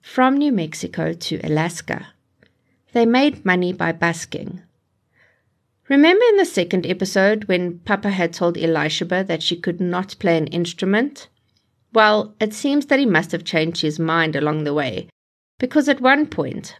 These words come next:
Papa wrote down the names of instruments, placed them in a hat, and claimed that whichever instrument they pull from the hat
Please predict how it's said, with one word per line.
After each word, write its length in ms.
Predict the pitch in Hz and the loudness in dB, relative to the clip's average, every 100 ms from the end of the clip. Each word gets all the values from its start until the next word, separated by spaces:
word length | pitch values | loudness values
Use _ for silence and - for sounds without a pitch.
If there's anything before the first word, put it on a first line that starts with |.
| - | -4
Papa 260 | 269 269 | -2 0
wrote 280 | 339 269 269 | 2 2 2
down 320 | 160 151 170 | 2 2 0
the 80 | 170 | -2
names 380 | 160 151 156 160 | -2 -2 -2 -4
of 120 | 160 | -6
instruments, 800 | - 220 - 156 - - - - _ _ _ _ | -4 -4 -4 -8 -8 -10 -14 -20 _ _ _ _
placed 360 | - 175 170 170 | -4 0 0 -2
them 180 | 202 180 | -2 -2
in 100 | 156 | -2
a 60 | |
hat, 440 | 156 190 214 - - _ - | -4 -4 -4 -8 -20 _ -6
and 140 | 196 196 | -4 -2
claimed 420 | 233 226 240 - | 0 2 0 -4
that 220 | 180 - | -8 -6
whichever 420 | 165 - 220 277 - | -6 -4 -2 -2 -2
instrument 560 | 240 220 - 214 214 214 | -4 -4 -2 0 0 -2
they 100 | 170 | -6
pull 280 | - 196 | -4 -4
from 180 | 214 220 | -2 -4
the 80 | 180 | -2
hat 300 | 170 156 | -4 -6